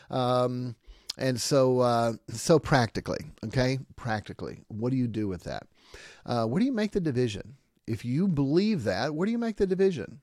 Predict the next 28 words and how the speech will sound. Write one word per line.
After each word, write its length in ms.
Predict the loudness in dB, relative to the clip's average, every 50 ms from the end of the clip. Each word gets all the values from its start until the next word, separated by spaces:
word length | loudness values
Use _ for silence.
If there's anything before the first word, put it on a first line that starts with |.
| _ _ _ _ _ -10
Shem, 300 | -4 -2 0 2 4 4
Ham, 180 | 4 2 2
and 100 | 0 -2
Japheth? 480 | 0 0 0 0 0 -4 -6 -6 -8 -18 -20 -20 _ _ _ _ _ _ _ -12
The 60 | -8
Bible 320 | -2 0 0 2 2 2 0
didn't 380 | 2 2 0 0 0 -4 -10 _ _ _ _ _ -6
at 140 | -4 0
all, 380 | 0 0 0 0 -2 -6 -10 -16 _ _ _ _ _ _ -8
okay? 380 | -8 -2 0 2 2 2 2 0 _ _ -20 _ _ _ -10
Not 340 | -4 0 2 4 4 4 4
at 100 | 2 2
all. 320 | 2 0 0 -2 -6 -10 -14 -20 -18 -14 -6 0
Well, 360 | 2 4 6 6 6 6 4
um, 260 | 4 4 4 2 0
God 260 | 0 0 2 2 2
made 180 | 2 0 0 2
the 60 | 2
languages, 840 | 4 6 6 8 8 8 6 4 4 2 2 0 0 0 -2 -4 -4 -2
and 180 | 0 0 0 0
so 320 | 0 2 4 6 6 4 4 2 2
that's 380 | 4 6 6 6 4 2 -2 -4
where 180 | 0 2 2 2
he 80 | 2
wanted 320 | 2 2 0 2 0 0 0
it 140 | -2 -2
to 80 | -4 -8
stay. 380 | -8 -4 -2 -2 -2 -2 -6